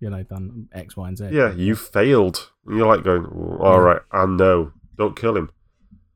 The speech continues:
Speaker 2: But
Speaker 1: <laughs>
Speaker 2: it's just little hints like that. And, you know,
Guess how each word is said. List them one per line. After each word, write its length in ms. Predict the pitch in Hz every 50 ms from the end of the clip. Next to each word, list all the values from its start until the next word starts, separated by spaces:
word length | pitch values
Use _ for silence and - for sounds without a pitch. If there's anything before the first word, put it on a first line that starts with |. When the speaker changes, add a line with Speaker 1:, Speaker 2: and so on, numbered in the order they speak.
| _ _ _ _ _ _ _ _ _
Speaker 2:
But 220 | 123 117 - - - - _
Speaker 1:
<laughs> 120 | _ -
Speaker 2:
it's 280 | 185 - 135 139 - -
just 240 | - 196 - - -
little 320 | 175 185 190 - 175 170 151 - - -
hints 300 | 131 143 160 147 - -
like 160 | 139 127 -
that. 240 | 123 135 127 - - -
And, 260 | 101 104 131 127 - _ _
you 120 | - - 127
know, 200 | 117 101 90